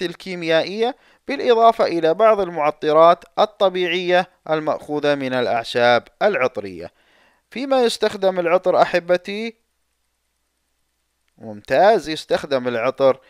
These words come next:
لتلطيف الجو برائحته الزكية، كذلك لتلط-، أو تعطير أجسامنا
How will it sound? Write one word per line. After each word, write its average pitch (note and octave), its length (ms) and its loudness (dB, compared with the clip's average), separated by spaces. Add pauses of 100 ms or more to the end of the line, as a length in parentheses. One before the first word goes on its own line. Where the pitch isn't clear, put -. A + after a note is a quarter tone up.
(280)
لتلطيف B2 880 -8
الجو F#3 500 -2
برائحته C#3+ 1000 0 (140)
الزكية، B2+ 760 -2 (280)
كذلك C3 480 0
لتلط-، A2+ 640 -8
أو A2 160 -6
تعطير F3+ 680 -4
أجسامنا D3+ 720 -2